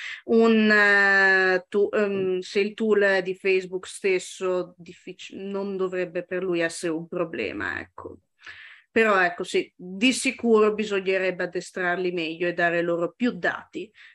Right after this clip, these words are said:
Speaker 1: Qui chiaramente il, eh, l'algoritmo aveva soltanto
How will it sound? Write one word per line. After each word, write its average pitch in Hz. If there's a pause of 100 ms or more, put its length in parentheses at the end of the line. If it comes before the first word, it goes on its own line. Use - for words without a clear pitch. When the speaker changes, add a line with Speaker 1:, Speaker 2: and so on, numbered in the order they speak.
(180)
Speaker 1:
Qui 254
chiaramente 190 (540)
il, 202
eh, 208
l'algoritmo 196
aveva 180
soltanto 180